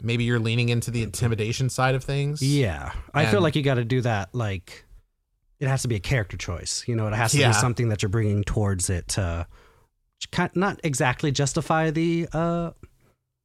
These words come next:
Speaker 2: the stat, but kind of.
Speaker 1: I think it could. Like,
Speaker 2: Yeah.
Speaker 1: I'm getting bigger, scarier, and stronger, and that makes me more intimidating. So I'm gonna
Speaker 2: Yes.
Speaker 1: take these two points and
Speaker 2: Hundred percent.
Speaker 1: dump them into the charisma and hopefully get the mod.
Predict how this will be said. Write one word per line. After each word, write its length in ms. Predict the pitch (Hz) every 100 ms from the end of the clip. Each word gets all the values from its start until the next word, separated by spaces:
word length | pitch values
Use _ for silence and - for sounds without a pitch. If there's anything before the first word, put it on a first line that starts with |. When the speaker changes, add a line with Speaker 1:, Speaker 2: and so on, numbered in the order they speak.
| _
Speaker 2:
the 80 | 156
stat, 420 | - 180 160 175 - - -
but 340 | 127 113 95 _ -
kind 300 | - 104 73
of. 180 | - - -
Speaker 1:
I 40 |
think 160 | 233 202
it 120 | 117
could. 340 | - 117 123 123
Like, 140 | 131
Speaker 2:
Yeah. 100 | - - - _ _ _ _ _ -
Speaker 1:
I'm 280 | 135 131
getting 360 | 117 139 123 113 -
bigger, 280 | 135 131 131
scarier, 640 | - - 120 123 123 120
and 140 | 110 98
stronger, 460 | - 104 110 113
and 100 | 110
that 100 | 104
makes 240 | 110 107 113
me 80 |
more 200 | 107 104
intimidating. 640 | 101 - 110 147 104 98 131
So 160 | 113
I'm 80 | 110
gonna 120 | 104
Speaker 2:
Yes. 200 | 104 95
Speaker 1:
take 200 | - 107
these 220 | - 107 -
two 180 | 117
points 600 | 101 110 101 - - - -
and 340 | 104 107 110 - _ _ -
Speaker 2:
Hundred 240 | 123 95
percent. 380 | 90 87 - -
Speaker 1:
dump 180 | 127 117
them 120 | 123
into 120 | 117
the 60 | 107
charisma 340 | - 120 104 110
and 80 |
hopefully 260 | 107 110 110
get 120 | 104
the 60 | 104
mod. 420 | 104 113 101 101